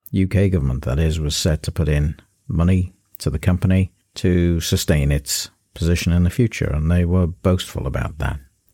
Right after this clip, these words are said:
But unfortunately, the cash ran out, which I reported in the Chain Reaction podcast a week or two back,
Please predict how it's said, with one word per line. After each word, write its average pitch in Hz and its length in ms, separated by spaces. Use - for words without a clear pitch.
But 113 100
unfortunately, 113 880
the - 80
cash 98 400
ran 85 220
out, 110 340
which 73 240
I 78 120
reported 87 680
in 65 160
the 65 180
Chain 82 300
Reaction 78 400
podcast 80 500
a - 80
week 78 220
or 78 60
two 71 200
back, 82 360